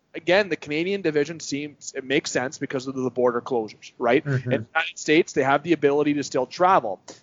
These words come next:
Speaker 1: And it's just a certain particular states and cities in the United States that are not having a great time right now, okay, in Florida,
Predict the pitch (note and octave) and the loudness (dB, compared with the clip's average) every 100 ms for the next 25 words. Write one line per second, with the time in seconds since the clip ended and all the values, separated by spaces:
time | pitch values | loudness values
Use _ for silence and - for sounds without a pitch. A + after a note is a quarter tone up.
0 | - B2+ C3 C3 C3 C3 C3 B2+ - D3 | -2 0 2 2 2 0 -4 -14 -10 -10
1 | - D3+ C#3+ - F3 F3+ - D#3+ F#3 - | -6 -6 -6 0 0 0 -6 0 2 2
2 | F#3 D3+ - - D3 C#3 - - - C3 | 2 0 0 2 4 4 0 -8 -10 -6
3 | - D#3 C#3+ C3 - G#3+ C4 A#3+ E3 C#3 | 0 4 4 2 2 4 6 6 6 6
4 | B2+ A#2+ - - A2+ - - _ _ - | 2 0 -2 -2 -2 -8 -12 _ _ -8
5 | - D#3 D3 E3 F#3 F3 E3 D#3 C#3+ D3 | 2 2 2 2 4 4 2 0 -2 -2
6 | C#3 C#3+ B2 A2 G#2 G2 F2+ - C3+ C3 | 0 -2 -2 -6 -12 -12 -14 -10 -10 -4
7 | C3+ C3 A#2 D3 D3+ D3+ D#3+ | -2 -2 -4 -2 2 4 4